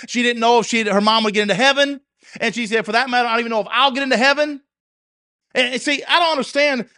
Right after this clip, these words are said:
why you'd stick around a religion that, that doesn't bring a peace to this. I don't understand why the point of, "I'm gonna serve this religion and I'm gonna do this and do this and this, but at the end of my life, I'm dying and go straight to hell."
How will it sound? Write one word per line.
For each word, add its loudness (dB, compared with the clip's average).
why 4
you'd 2
stick -2
around 0
a 4
religion 2
that, 2
that 2
doesn't 6
bring -2
a 0
peace -2
to 0
this. -2
I 8
don't 10
understand 4
why 6
the 8
point 4
of, -2
"I'm 2
gonna 4
serve 6
this 2
religion 4
and 0
I'm 4
gonna 2
do 4
this 6
and -2
do 2
this 4
and 0
this, 4
but 2
at 4
the 4
end 8
of 6
my 8
life, 8
I'm 0
dying 6
and 2
go 0
straight 4
to 0
hell." 2